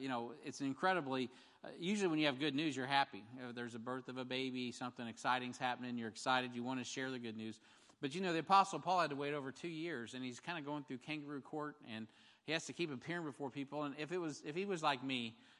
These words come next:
he might be a little frustrated. But this morning, we're gonna see that Paul is not frustrated at all, and his opportunity comes, uh, to give Agrippa an opportunity to hear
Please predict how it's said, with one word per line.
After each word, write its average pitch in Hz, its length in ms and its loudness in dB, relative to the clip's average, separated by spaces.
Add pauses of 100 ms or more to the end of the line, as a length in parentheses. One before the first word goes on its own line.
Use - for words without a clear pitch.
he 143 80 -6
might 147 220 2
be 139 60 -2
a 131 60 0
little 123 180 -2
frustrated. 107 680 -6
But 123 120 -8
this 151 220 -4
morning, 175 260 4
we're 170 80 0
gonna 170 140 2
see 160 160 -2
that 135 180 0
Paul 175 320 4
is 131 180 0
not 151 280 2
frustrated 131 540 -6
at 113 80 -6
all, 113 260 0
and 120 120 -4
his 139 180 -4
opportunity 147 640 2
comes, 143 420 -2 (360)
uh, 127 140 2
to 135 160 -2
give 147 200 4 (260)
Agrippa 143 400 0
an 131 100 0
opportunity 143 640 0
to 127 80 -2
hear 143 480 2